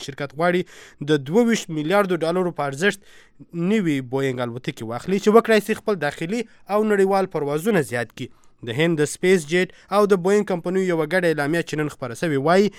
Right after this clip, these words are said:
د هغه پلانونو له مخې چې د دوه زره شپاړسم کال په پای کې طرحه سوي وه، هند به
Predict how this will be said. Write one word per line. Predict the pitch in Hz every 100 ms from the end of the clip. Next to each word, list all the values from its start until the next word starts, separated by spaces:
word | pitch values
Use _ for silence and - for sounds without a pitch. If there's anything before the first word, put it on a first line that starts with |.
| - -
د | 135
هغه | 143 151
پلانونو | 156 143 190 202
له | 196
مخې | 190 202 190
چې | 190
د | 185
دوه | 185 190
زره | 190
شپاړسم | - 151 147 208 196
کال | 185 175
په | -
پای | 190 180
کې | -
طرحه | 143 123 113
سوي | 220
وه، | 214 208 196 - -
هند | 185 196
به | 196